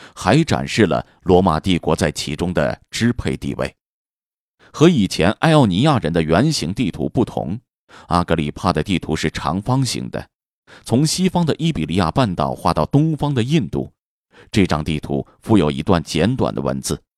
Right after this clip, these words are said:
给出了各个区域、海洋，可能还有河流的数据。与此类似的地图，直到公元三零零年前后才出现于高卢。在奥古斯都当政期间的罗马，还有另外一个柱廊，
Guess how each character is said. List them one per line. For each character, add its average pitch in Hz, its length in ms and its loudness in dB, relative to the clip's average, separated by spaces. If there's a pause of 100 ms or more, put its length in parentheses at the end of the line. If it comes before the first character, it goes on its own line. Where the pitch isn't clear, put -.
(260)
给 82 200 2
出 92 160 0
了 80 100 0
各 110 260 2
个 69 160 -4
区 156 320 -2
域、 107 120 -4 (200)
海 69 260 -4
洋， 69 320 -6 (340)
可 92 140 4
能 87 120 0
还 87 140 0
有 85 120 4
河 95 280 0
流 107 160 0
的 139 100 2
数 80 200 -2
据。 - 240 -10 (920)
与 98 180 6
此 90 220 0
类 110 200 6
似 - 200 0
的 87 100 2
地 85 160 2
图， 65 300 -6 (160)
直 87 120 2
到 80 160 2
公 98 220 0
元 76 180 2
三 123 320 2
零 110 160 2
零 107 200 0
年 87 200 0
前 71 220 -6
后 73 180 -2
才 69 200 -6
出 71 200 -8
现 71 220 -2
于 69 140 -6
高 120 260 0
卢。 60 260 -6 (680)
在 156 140 4 (100)
奥 165 140 4
古 - 100 -10
斯 - 160 -10
都 156 220 4
当 156 260 2
政 95 160 0
期 76 160 -6
间 82 160 0
的 80 80 0
罗 65 220 0
马， 62 200 -4 (300)
还 85 160 -2
有 80 140 2
另 117 280 2
外 156 160 4
一 76 140 -4
个 76 100 -4
柱 90 200 -2
廊， 62 240 -6